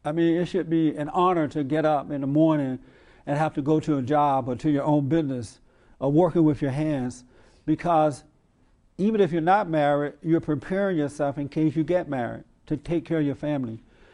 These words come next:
Also, you're becoming very independent. When a man, and a man should always strive to be independent. And, uh, and of course, you gotta work for other people sometimes, but you can save your money. You can invest your money. You know, you still could have a sense of being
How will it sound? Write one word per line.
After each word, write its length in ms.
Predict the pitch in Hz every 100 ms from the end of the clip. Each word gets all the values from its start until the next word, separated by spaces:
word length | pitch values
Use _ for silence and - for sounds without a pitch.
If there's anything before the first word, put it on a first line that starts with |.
| _
Also, 300 | 139 190 202
you're 160 | 190 165
becoming 400 | 151 165 165 151
very 320 | 156 156 156
independent. 720 | 156 170 165 - 196 127 101 - - _ _ _ - -
When 160 | 143 147
a 40 |
man, 200 | 147 160 165
and 100 | 165
a 100 | 147
man 240 | 165 208
should 180 | 190 165
always 520 | 185 196 170 147 - - -
strive 800 | - - 170 175 180 165 143 123
to 120 | 151
be 200 | 143 135
independent. 560 | 143 123 147 127 117 - _ - - -
And, 120 | 165
uh, 120 | 196 196
and 80 |
of 120 | 185 -
course, 240 | 233 208
you 80 | 180
gotta 180 | 165 131
work 260 | 156 143
for 100 | 151
other 160 | 139 127
people 280 | 170 165 139
sometimes, 460 | 143 139 139 139
but 100 | 139
you 100 | 156
can 140 | 151 131
save 320 | 160 156 151
your 80 | 160
money. 380 | 170 185 117 117 _ _ 139
You 100 | 151
can 160 | 151
invest 380 | 143 143 180 160
your 80 | 135
money. 280 | 127 113 110 - - - -
You 100 | 147
know, 80 | 147
you 140 | 151
still 280 | - 202 208
could 220 | 190 156
have 240 | - 165
a 60 | 139
sense 260 | - 160 143
of 120 | 127 - _ _ -
being 220 | 156 147